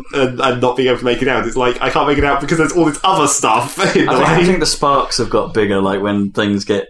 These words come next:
Speaker 2: hit, like, like smash moves and stuff. There's, like, these purple and red and black,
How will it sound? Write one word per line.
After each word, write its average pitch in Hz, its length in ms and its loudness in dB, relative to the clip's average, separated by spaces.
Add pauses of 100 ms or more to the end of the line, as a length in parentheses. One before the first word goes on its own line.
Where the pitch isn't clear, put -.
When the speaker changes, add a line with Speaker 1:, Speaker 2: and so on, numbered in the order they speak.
Speaker 2:
hit, - 280 -2 (120)
like, 92 220 -4 (440)
like 101 240 -2
smash 110 460 -2
moves 98 300 -2
and 101 140 -2
stuff. 95 200 -4
There's, 104 160 -6
like, 101 260 -4
these 104 280 -6
purple 98 400 -2
and 98 180 0
red 101 300 0 (460)
and 104 200 -2
black, 101 440 -2